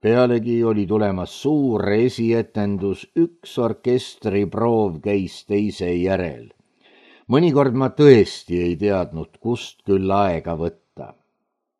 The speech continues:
Siis korraga, ühel ennelõunal, kui mina parajasti madratseid täitsin, seisis äkki äkki töökojas Adolf. Ta nägi vilets välja.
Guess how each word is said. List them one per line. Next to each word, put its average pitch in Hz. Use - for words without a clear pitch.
Siis 175
korraga, 143
ühel 147
ennelõunal, 147
kui 135
mina 175
parajasti 113
madratseid 143
täitsin, 104
seisis 185
äkki 147
äkki 120
töökojas 101
Adolf. 92
Ta 117
nägi 127
vilets 131
välja. 73